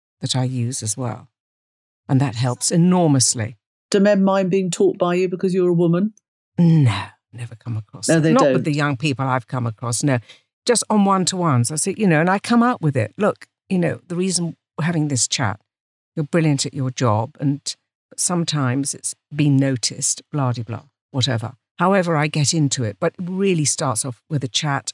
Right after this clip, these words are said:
Speaker 1: and relaxing the other person to take them off guard, because they're very, some, some people are very defensive, and understandably.
Speaker 2: Well, the voice is something very personal,
Speaker 1: Personal.
Speaker 2: isn't it? If someone
Speaker 1: Mm.
Speaker 2: criticises your voice, it's, it's a very personal attack, I suppose.
Speaker 1: It is.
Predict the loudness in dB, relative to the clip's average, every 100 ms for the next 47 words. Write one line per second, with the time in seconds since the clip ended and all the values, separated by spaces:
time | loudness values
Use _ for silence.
0 | 0 0 2 0 -4 -4 -4 -2 -2 -2
1 | -4 -4 -2 -2 -4 _ _ _ -6 -4
2 | -2 -2 -2 -6 -2 -4 -4 -4 0 0
3 | -2 -6 _ _ _ _ _ _ -10 -4
4 | -2 0 0 2 0 0 -4 -2 -2 -4
5 | -4 -2 -2 -4 -4 -2 -2 -2 -4 -6
6 | -6 -4 -4 -6 -14 _ _ _ _ -2
7 | 0 2 0 -2 -2 0 0 -4 -10 -10
8 | -12 _ _ _ _ _ _ _ _ _
9 | _ _ -2 2 2 2 2 0 -2 -2
10 | 0 0 0 2 0 2 0 -2 -6 -4
11 | 0 2 2 2 2 2 -2 -2 -4 -2
12 | 0 2 2 2 2 2 0 -2 -2 -2
13 | -2 -2 0 -2 0 0 0 -2 -6 -6
14 | -8 -6 -6 -2 0 -2 -2 -2 -2 -4
15 | -4 -4 -4 -6 -6 -6 -10 -10 -4 0
16 | 2 2 2 0